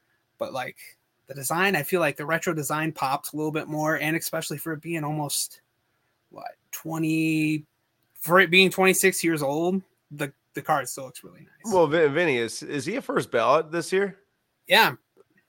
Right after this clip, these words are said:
Speaker 2: Well, he's gotta get in, right? He's got ninety-three and a half war.
Speaker 1: Yeah.
Speaker 2: Yeah, so he'll be, he'll be for sure. And then Mauer, I, he's the guy that's kinda, like, on the edge, right?
Speaker 1: Yeah, it's, it's Beltre and Mauer leading the pack right now. And then it's,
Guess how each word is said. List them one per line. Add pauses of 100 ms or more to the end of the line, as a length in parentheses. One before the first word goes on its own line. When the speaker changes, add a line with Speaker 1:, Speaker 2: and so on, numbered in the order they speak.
Speaker 2:
Well,
he's
gotta
get
in,
right?
He's
got
ninety-three
and
a
half
war. (380)
Speaker 1:
Yeah. (640)
Speaker 2:
Yeah,
so
he'll
be,
he'll
be
for
sure.
And
then
Mauer,
I,
he's
the
guy
that's
kinda,
like,
on
the
edge,
right? (520)
Speaker 1:
Yeah,
it's,
it's
Beltre
and
Mauer
leading
the
pack
right
now.
And
then
it's,